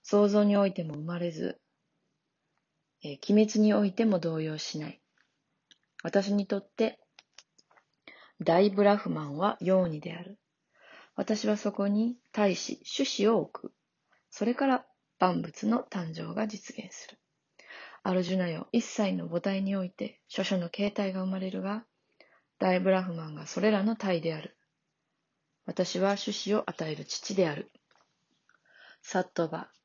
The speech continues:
ラジャス、タマスというプラクリティ、根本物-、原質から生ずる諸グナは、普遍の泥品、古画を体において束縛する。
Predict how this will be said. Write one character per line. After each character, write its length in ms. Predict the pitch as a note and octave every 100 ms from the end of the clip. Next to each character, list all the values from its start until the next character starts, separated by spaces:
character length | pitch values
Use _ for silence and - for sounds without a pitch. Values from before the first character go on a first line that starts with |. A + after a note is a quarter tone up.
| _
ラ 140 | E3 E3+
ジ 120 | E3
ャ 60 |
ス、 340 | D#3+ - - _ _ _ _ -
タ 120 | G3
マ 140 | F3+
ス 140 | E3+ -
と 120 | E3
い 140 | D#3
う 280 | D3+ E3+ G#3 G#3
プ 120 | -
ラ 120 | F#3
ク 140 | F#3 F#3
リ 100 | F3
テ 160 | -
ィ、 80 | - -
根 180 | G#3+ A3+
本 340 | A3+ A#3 A3+ A3
物-、 160 | A3 -
原 180 | A3 G#3
質 260 | - -
か 140 | - D3+
ら 80 | D3+
生 300 | - E3+ D#3+
ず 160 | E3+
る 200 | D3+ - _ - - -
諸 340 | - G3+ -
グ 180 | D#3+ F3+
ナ 180 | E3+ C#3+
は、 240 | C#3+ A3+ - _ _ _ - _ - _
普 180 | - A3+
遍 360 | A3 C4+ C4+ C4
の 160 | B3+
泥 280 | A3+ A#3 G#3+
品、 320 | F3+ - - -
古 140 | - G3+
画 200 | F#3 G#3+
を 80 |
体 400 | A#3+ G#3 G3+ F#3+
に 160 | F#3 F3
お 120 | E3+
い 60 | E3+
て 220 | - A3+
束 220 | G#3 -
縛 240 | E3 D#3 -
す 140 | -
る。 160 | -